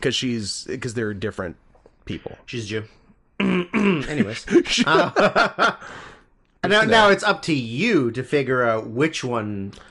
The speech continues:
Speaker 2: I was talking
Speaker 1: That's
Speaker 2: about.
Speaker 1: true. It's not, you can't, we can't get in trouble if it's ambiguous. Plausible Jew deniability.
Speaker 2: Correct.
Speaker 1: P J D.
Speaker 2: P-,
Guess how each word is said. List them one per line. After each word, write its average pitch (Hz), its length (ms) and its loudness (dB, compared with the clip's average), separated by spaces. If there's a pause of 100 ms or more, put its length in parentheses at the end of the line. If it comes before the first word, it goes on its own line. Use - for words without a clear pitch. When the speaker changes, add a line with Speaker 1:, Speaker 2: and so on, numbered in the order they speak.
Speaker 2:
I 107 80 -4
was 95 140 -8
talking 139 280 2
Speaker 1:
That's 143 240 2
Speaker 2:
about. - 60 -6
Speaker 1:
true. 151 240 4
It's 113 180 -2
not, 135 280 2
you 131 180 -2
can't, 160 300 0
we 143 100 -2
can't 180 240 2
get 156 140 0
in 143 80 -4
trouble 113 580 0 (240)
if 123 180 -6
it's - 320 -4
ambiguous. 107 680 -4 (880)
Plausible 160 640 2
Jew 135 400 -2
deniability. 110 840 -2 (260)
Speaker 2:
Correct. - 460 -6
Speaker 1:
P 165 140 0
J 139 200 0
D. 98 240 -6 (160)
Speaker 2:
P-, 175 260 -4